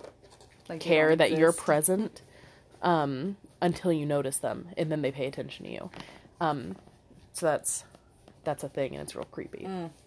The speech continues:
Speaker 2: Uh, so that's,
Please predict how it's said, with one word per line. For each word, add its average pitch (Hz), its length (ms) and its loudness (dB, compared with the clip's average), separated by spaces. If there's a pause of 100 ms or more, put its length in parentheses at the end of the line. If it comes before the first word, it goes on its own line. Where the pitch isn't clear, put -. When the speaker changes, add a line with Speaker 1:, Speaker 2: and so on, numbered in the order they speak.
(920)
Speaker 2:
Uh, 160 400 -2 (1700)
so - 160 -10
that's, 151 420 -8